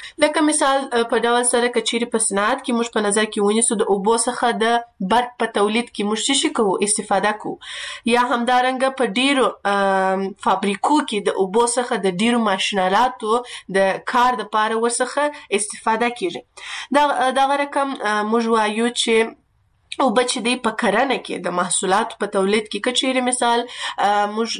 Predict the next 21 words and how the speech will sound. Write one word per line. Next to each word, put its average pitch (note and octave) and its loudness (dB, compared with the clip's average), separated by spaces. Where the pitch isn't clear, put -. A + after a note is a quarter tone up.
نباتات G3 -2
په G#3+ -2
نظر G3+ 0
کې G3+ -6
ونیسو، A#3+ -2
که A3+ 2
چیرې - -4
اوبه F#3+ 2
وجود G#3 0
ونه B3+ 2
لري، G3+ 2
د - 4
وچکالۍ G3 0
د A#3+ 0
رامنځته G3 -2
کېدو G#3+ 2
لامل F3 -6
کیږي، F3 -4
چې G3 -4
دا G#3+ 2
خپله A3 -2